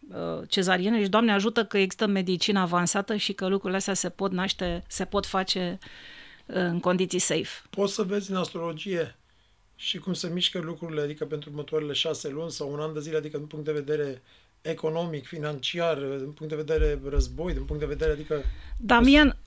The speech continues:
Speaker 1: poți să vezi orice. Important este să facem diferența între un, uh, astrolog de cabinet care toată ziua, uh, muncește cu clienții, înțelegi? Și, uh, bineînțeles că pot să fac chestia asta. De obicei o fac și singură sau o fac la cerere,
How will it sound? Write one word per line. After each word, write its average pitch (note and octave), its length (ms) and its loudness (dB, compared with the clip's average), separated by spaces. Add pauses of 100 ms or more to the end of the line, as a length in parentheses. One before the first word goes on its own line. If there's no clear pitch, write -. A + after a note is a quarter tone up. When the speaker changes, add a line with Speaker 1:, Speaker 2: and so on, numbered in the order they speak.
(100)
Speaker 1:
poți D4 180 2
să D#4 140 6
vezi C#4 260 6
orice. G#3+ 460 8
Important A#3 600 6
este B3+ 520 4
să - 160 -2
facem A#3 360 4
diferența A3 560 4
între G3+ 220 4
un, F3+ 260 6
uh, E3 360 2
astrolog G3 520 4
de G3 100 2
cabinet G3 560 2
care F3+ 280 0
toată G3 300 0
ziua, F3+ 580 2 (100)
uh, E3+ 260 -2 (200)
muncește G3 500 2
cu G3 140 2
clienții, F3+ 680 2
înțelegi? F3 500 -2 (600)
Și, A3+ 640 6 (220)
uh, G3 60 6
bineînțeles D4 420 6
că - 120 2
pot A3 180 4
să G#3 100 2
fac F3+ 260 0
chestia F3 320 0
asta. E3+ 200 0
De F3 80 2
obicei F#3+ 360 4
o A#3+ 100 6
fac A3 280 2
și - 160 4
singură C4+ 640 8
sau A3 260 4
o G3 40 4
fac G3+ 220 2
la G3 160 4
cerere, G3 580 6